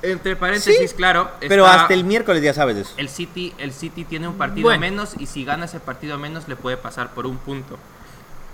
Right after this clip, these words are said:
Speaker 1: Y ahí sí no depende de sí mismo el Liverpool.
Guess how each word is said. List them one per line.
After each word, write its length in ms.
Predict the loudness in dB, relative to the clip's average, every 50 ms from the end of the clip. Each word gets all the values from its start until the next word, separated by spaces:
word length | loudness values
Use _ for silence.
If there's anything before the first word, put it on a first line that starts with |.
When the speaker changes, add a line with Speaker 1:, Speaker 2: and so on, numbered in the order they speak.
| -16 -14 -14 -14 -14 -16 -16 -10
Speaker 1:
Y 60 | -8
ahí 140 | -6 -6 -8
sí 600 | -8 -12 -12 -10 -10 -8 -6 -4 -2 -2 -2 -2 -4 -6 -8 -12 -16 -18 -20 -20 -20 -18 -10
no 140 | -8 -6 -6
depende 380 | -6 -8 -10 -10 -10 -8 -8 -8
de 160 | -10 -10 -12
sí 120 | -14 -14 -14
mismo 260 | -12 -12 -12 -14 -14
el 60 | -14
Liverpool. 240 | -14 -16 -18 -20